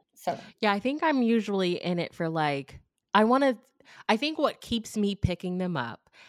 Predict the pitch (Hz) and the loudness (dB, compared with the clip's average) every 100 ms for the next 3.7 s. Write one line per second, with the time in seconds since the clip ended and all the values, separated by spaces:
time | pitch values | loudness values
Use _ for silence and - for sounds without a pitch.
0 | - 180 180 - 170 - 165 - - 160 | -4 -2 -2 -4 -6 -4 -4 -6 -6 -6
1 | - 170 147 - 156 151 147 135 135 - | 0 -2 -2 -4 0 0 0 -4 -6 -6
2 | 143 135 - 151 143 131 - 165 190 226 | -4 -4 -6 -6 -4 -4 0 0 2 2
3 | 226 208 180 160 151 147 143 | 2 2 2 2 2 0 -4